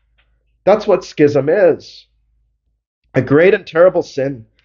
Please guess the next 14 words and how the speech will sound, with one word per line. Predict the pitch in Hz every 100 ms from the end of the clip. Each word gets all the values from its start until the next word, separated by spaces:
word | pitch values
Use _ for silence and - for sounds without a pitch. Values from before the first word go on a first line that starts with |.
| _
seeking | - 180 185 190
to | 175
do | 147
violence | 139 117 135 202 196 120 -
to | 123
Christ | - 123 110 107 107
is | 101
what | 110
it | 107 107
is. |
It's | 110
not | 160 208
a | 233
small, | - - 160 170 127 101